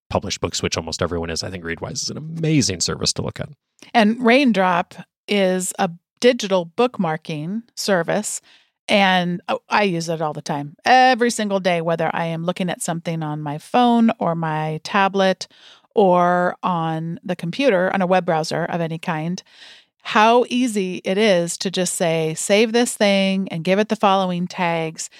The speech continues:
Speaker 2: Sometimes those tags are related to classes that I teach, the class name and number,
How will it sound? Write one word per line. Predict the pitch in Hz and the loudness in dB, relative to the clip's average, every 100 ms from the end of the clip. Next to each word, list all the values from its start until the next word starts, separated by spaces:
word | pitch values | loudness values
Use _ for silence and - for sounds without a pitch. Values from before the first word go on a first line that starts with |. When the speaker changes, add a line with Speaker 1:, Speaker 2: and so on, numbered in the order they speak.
| - | -14
Speaker 2:
Sometimes | - 214 214 214 185 180 | 0 2 2 2 0 0
those | 175 - | -2 0
tags | 185 165 165 180 | 0 0 0 -2
are | 165 | -2
related | 165 160 156 - | -2 -2 -4 -6
to | |
classes | - 208 208 208 196 190 - | -4 0 0 0 -4 -4 -4
that | 175 | -2
I | 175 | -2
teach, | 180 - 170 - | -4 -6 -6 -4
the | 175 | -6
class | - 175 175 - | -4 -2 -2 -2
name | 175 175 165 | -4 -2 -4
and | 160 | -4
number, | 180 185 190 180 180 | -2 0 2 2 2